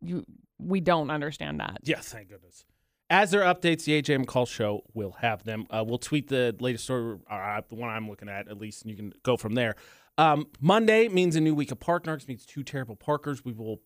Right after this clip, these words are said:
Speaker 2: put them head to head. We will poke fun at them. We'll roast them because that's only fair. That's really what this is, is a roast off of terrible parking.
Speaker 1: Yeah.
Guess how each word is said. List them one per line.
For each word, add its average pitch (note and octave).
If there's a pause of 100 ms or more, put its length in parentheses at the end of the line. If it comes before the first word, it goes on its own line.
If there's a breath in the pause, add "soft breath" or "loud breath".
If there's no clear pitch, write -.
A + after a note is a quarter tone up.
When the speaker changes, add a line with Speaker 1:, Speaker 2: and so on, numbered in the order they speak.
Speaker 2:
put -
them G2+
head G#2+
to A2
head. C#3+
We A#2+
will A2
poke A#2
fun D#3+
at D#3
them. F3
We'll E4
roast E4
them D#3
because E3+
that's F#3+
only G3
fair. E3+ (260 loud breath)
That's G#3
really A3
what E3+
this E3+
is, F#3
is D3+
a D#3+
roast G3
off C3
of B2
terrible A2+
parking. A#2 (120)
Speaker 1:
Yeah. E3